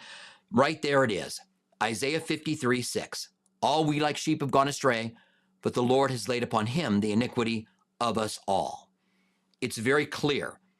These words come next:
That's not the only passage that tells us. And Daru, what I would do if I were you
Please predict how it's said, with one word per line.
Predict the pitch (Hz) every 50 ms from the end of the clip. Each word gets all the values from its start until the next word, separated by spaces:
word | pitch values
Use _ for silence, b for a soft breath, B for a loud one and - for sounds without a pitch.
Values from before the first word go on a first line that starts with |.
| _ -
That's | - 117 - -
not | 156 139 -
the | 160 - -
only | 147 151 156 156 156 151
passage | 160 156 156 165 165 - 147 120 -
that | 139 120
tells | - 160 160 160 120
us. | 107 98 -
And | 117 117 113
Daru, | 117 117 113 123 143 156 156
what | 151 139
I | 139
would | 147 156 151
do | 147 160 156 165
if | 160 -
I | 151 147
were | 156 165
you | 165 165 165 165 170 160